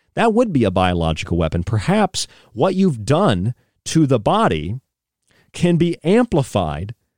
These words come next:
by five G signals. In the same way that we've said here on The Secret Teachings that the nanoparticulates, the aluminum, the barium, the strontium, all the things that are in the atmosphere that are dumped into the atmosphere with sulfur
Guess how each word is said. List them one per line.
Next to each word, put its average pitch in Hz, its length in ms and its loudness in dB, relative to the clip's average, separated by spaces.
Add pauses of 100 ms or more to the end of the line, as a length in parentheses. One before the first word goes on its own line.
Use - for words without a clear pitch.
(140)
by 143 320 2
five 147 560 -2
G 107 420 0
signals. 175 680 -2
In 139 120 0
the 139 80 0
same 196 320 0
way 175 140 2
that 139 160 -2
we've 190 200 0
said 143 260 0
here 147 180 0
on 127 100 0
The 120 80 0
Secret - 380 -4
Teachings 127 560 -2 (280)
that 113 120 -2
the 127 100 0
nanoparticulates, 113 1000 -2
the 104 100 -2
aluminum, 123 520 0
the 98 80 -4
barium, 127 460 2
the 101 60 -2
strontium, 135 600 0 (340)
all 170 200 4
the 208 120 0
things 175 380 0
that 135 120 2
are 131 160 0
in 156 220 0
the 143 120 2
atmosphere 127 520 -2
that 110 100 0
are 107 80 0
dumped 151 380 -2
into 110 180 0
the 98 220 0
atmosphere 98 440 -2
with 95 160 -4
sulfur 135 600 0